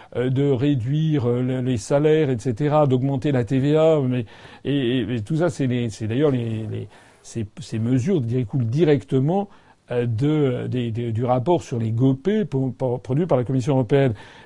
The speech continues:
Mais si vous augmentez la T V A, si vous mettez cinq cent mille fonctionnaires à la porte, euh, qui se retrouvent au chômage, euh, si vous avez des mesures constamment, euh, récessives, euh, dans, dans, dans tous les domaines,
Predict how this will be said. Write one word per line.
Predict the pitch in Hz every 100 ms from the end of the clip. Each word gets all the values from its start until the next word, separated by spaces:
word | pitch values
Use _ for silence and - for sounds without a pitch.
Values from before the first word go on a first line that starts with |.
| -
Mais |
si | 127 240
vous | 220 190
augmentez | 180 175 226
la | 170
T | 165
V | 151 147
A, | 135 120 - - - _ _
si | - 185
vous | 160 165
mettez | 170 240
cinq | - 147
cent | 160
mille | 175 202
fonctionnaires | - 147 120 147 185 180
à |
la | 151
porte, | 165 160 139 - 104 - - _ -
euh, |
qui | 110
se | 117
retrouvent | 127 131 202
au | 143
chômage, | 156 160 156 147 127 101 - - - -
euh, |
si | 110 190
vous | 170 156
avez | 160
des | 180
mesures | 147 165 202
constamment, | - 160 - 165 190 147
euh, | 127 127
récessives, | 117 175 160 156 - 180 170 113 117 104 - - -
euh, | 127 123
dans, | 127 123
dans, | 123 113
dans | 110 131
tous | - 127
les | 110
domaines, | 123 180 254 294 165